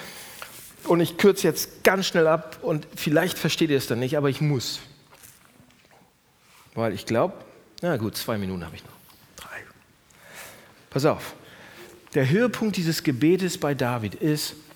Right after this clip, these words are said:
Vers neunzehn. Er sagt, „Hilf meinem Sohn Salomo, dass er mit ungeteiltem Herzen sozusagen da bei dir ist. Hilf meinem Sohn, dass er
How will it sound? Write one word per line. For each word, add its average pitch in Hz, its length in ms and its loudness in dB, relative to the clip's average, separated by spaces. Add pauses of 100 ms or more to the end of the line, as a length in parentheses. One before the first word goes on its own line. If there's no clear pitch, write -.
Vers 131 340 -2
neunzehn. 127 440 0
Er 107 100 -2
sagt, 135 220 -2
„Hilf 190 320 -2
meinem 175 240 0
Sohn 151 240 0
Salomo, 127 560 -2 (720)
dass 139 160 -4
er 170 80 4
mit 170 200 -2
ungeteiltem 214 840 2
Herzen 185 460 0
sozusagen 139 480 -2
da 156 180 0 (480)
bei - 160 4
dir 147 260 -2
ist. - 300 -10 (480)
Hilf 277 300 0
meinem 208 280 2
Sohn, 185 380 2
dass 165 140 0
er 180 80 0